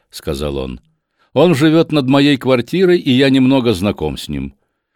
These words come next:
Вот почему он и обратился ко мне в своем затруднительном положении. Мистер Мелос — грек по происхождению и замечательный лингвист. Он живет частично судебными переводами, частично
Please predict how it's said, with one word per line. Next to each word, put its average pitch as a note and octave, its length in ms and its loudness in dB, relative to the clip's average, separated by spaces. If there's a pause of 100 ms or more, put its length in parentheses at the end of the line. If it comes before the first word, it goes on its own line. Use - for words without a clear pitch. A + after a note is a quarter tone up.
(180)
Вот F3 200 2
почему F3 440 0
он E3+ 160 2
и - 20 2
обратился E3+ 600 2
ко G#2+ 140 0
мне B2 220 2
в C3+ 60 -2
своем G2 340 0
затруднительном F2 800 -4
положении. C2 800 -10 (560)
Мистер A2 380 0
Мелос — A#2+ 560 2 (240)
грек A#2+ 560 2
по E2+ 100 -4
происхождению F#2 1080 -2 (160)
и C#3+ 100 2
замечательный C#3+ 920 0
лингвист. D2 840 -4 (380)
Он F#2 180 -2
живет G#2 300 0
частично G2+ 560 -4
судебными F2+ 580 -2
переводами, F#2+ 800 -2 (260)
частично C#3+ 760 -4